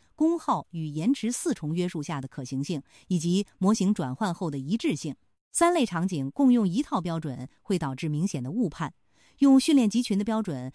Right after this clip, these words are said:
评估端测设备，会得出“算力严重不足”这种没有意义的结论。用端测的成本敏感度看训练集群，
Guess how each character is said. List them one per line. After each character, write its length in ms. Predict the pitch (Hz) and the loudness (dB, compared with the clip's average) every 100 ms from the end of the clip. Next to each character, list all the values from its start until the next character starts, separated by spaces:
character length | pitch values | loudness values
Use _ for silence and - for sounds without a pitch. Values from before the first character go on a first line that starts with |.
| _ | _
评 220 | - 190 | 0 2
估 180 | 233 262 | 2 -2
端 260 | 262 320 330 | -2 -2 -2
测 160 | - | -2
设 220 | 185 196 147 | -4 -4 -6
备， 180 | 143 - _ | -8 -10 _
会 160 | - 180 | -2 -2
得 140 | 160 | -2
出 300 | - 180 180 _ - | -2 -2 -2 _ -6
“算 320 | - 311 247 | 0 4 4
力 180 | 247 190 | 2 2
严 180 | 180 | 0
重 140 | 254 262 | 2 0
不 140 | 233 | -2
足” 340 | 170 151 190 - | -4 -4 -4 -6
这 140 | - 185 | -4 -2
种 180 | 147 135 | -2 -4
没 160 | 156 214 | 0 2
有 120 | 214 | 0
意 240 | 151 175 | -2 -4
义 60 | 143 | -6
的 80 | 170 | -6
结 180 | - 127 | -6 -6
论。 160 | 147 - _ _ _ _ | -6 -8 _ _ _ _
用 180 | 277 262 | 4 4
端 180 | 285 285 | 6 2
测 180 | 277 202 | 2 -2
的 120 | 170 | -2
成 240 | - 190 | -2 0
本 120 | 233 | 0
敏 160 | 147 160 | 0 -2
感 220 | 208 135 | -2 -4
度 220 | 165 175 - | -4 -6 -8
看 220 | - 151 | -6 -4
训 160 | - 165 | -2 -2
练 140 | 139 | -2
集 100 | 143 | -6
群， 340 | 147 135 127 | -6 -4 -4